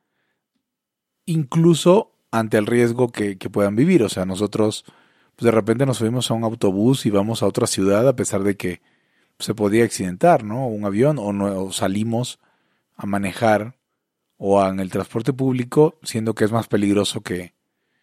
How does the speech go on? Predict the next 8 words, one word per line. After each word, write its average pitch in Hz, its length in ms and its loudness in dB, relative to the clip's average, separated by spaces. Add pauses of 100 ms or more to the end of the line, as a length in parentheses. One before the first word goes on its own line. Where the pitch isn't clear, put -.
(280)
pues, 117 120 0
hasta 113 160 2
que 113 80 0
el 110 100 -2
covid, 214 300 6
¿no? 247 240 0 (480)
De 110 140 0
morir. 151 460 2